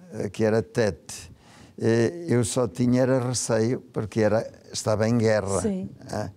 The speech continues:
Speaker 1: e não conhecia ninguém de lá. Mas respondi-lhe: "Senhor Núncio, eh, eu aceito ser bispo porque o Santo Padre é o Santo Padre, nomeou-me e pronto, eu aceito. Agora, escolher a diocese não é comigo,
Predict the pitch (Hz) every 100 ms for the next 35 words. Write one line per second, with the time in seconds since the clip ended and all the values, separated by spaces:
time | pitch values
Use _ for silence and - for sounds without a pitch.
0 | - - 110 110 101 110 95 - 101 101
1 | 123 117 104 98 101 95 87 - - -
2 | - - - - - - 120 127 123 120
3 | 110 95 - - - 107 104 - 120 107
4 | 104 92 95 - 120 113 95 - - 107
5 | - _ _ _ - - - - 113 107
6 | 104 98 - - 123 135 117 - 107 92
7 | 90 - - 101 98 139 135 110 - 104
8 | - 98 113 104 - 110 113 - - -
9 | 113 95 101 104 - 110 120 127 113 113
10 | 110 117 127 131 - - - 98 90 98
11 | 98 85 98 101 - 92 82 - - -
12 | - - - 110 127 120 110 - 120 123
13 | 123 110 110 101 - 123 123 104 110 113
14 | 110 104 - 98 98 92